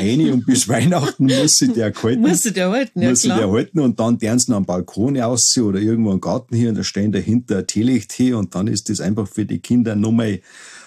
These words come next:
Speaker 1: nochmal ein kleiner, ein kleiner Hypen, weil das haben dann sie gemacht und das kommt eigentlich recht gut an und das taugt mir. Also das gefällt mir recht gut.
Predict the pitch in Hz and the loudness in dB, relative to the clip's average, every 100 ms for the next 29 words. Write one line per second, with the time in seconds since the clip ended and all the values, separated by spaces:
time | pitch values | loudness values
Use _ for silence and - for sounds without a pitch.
0 | _ - 107 110 107 98 - 101 92 95 | _ -2 2 2 0 -4 -2 0 0 0
1 | 104 104 - 95 92 85 - 92 120 - | -2 -6 -6 -2 -2 -2 -4 -4 -4 -2
2 | 98 92 90 90 95 98 90 87 110 113 | -2 0 -2 -2 -2 -2 -2 -2 0 2
3 | 107 98 - 98 90 107 - - 180 117 | 2 0 -6 -6 -2 -2 -2 2 2 2
4 | 117 107 127 104 139 180 - 107 - 95 | 0 0 -2 0 0 0 -2 -4 -2 -4
5 | 73 - - 95 87 92 90 - 104 101 | -4 -10 -12 -10 -6 -4 -6 -6 -4 -2
6 | 85 85 - 95 | -4 -8 -6 -8